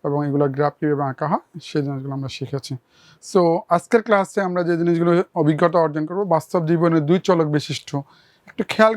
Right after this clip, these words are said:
করে দেখলে বুঝে যাবে যে আমরা আগের ক্লাসগুলোতে তোমাদের একটা চলক নিয়ে কাজ করেছি। যদিও আমরা বলছি ওয়াই স্কয়ার is equal to বা এক্স স্কয়ার is equal to, but চলক একটা, মানে ইন্ডিপেন্ডেন্ট ভেরিয়েবলকে নিয়ে আমরা কাজ করেছি, পি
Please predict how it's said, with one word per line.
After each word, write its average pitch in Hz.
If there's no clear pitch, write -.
করে 220
দেখলে 180
বুঝে 170
যাবে 160
যে 160
আমরা 151
আগের 208
ক্লাসগুলোতে 175
তোমাদের 160
একটা -
চলক 175
নিয়ে 151
কাজ 131
করেছি। 131
যদিও 156
আমরা 185
বলছি 175
ওয়াই 160
স্কয়ার 165
is 151
equal 147
to 165
বা 151
এক্স -
স্কয়ার 151
is 139
equal 143
to, 226
but 170
চলক 208
একটা, -
মানে 165
ইন্ডিপেন্ডেন্ট 185
ভেরিয়েবলকে 170
নিয়ে 165
আমরা 156
কাজ 147
করেছি, 160
পি 175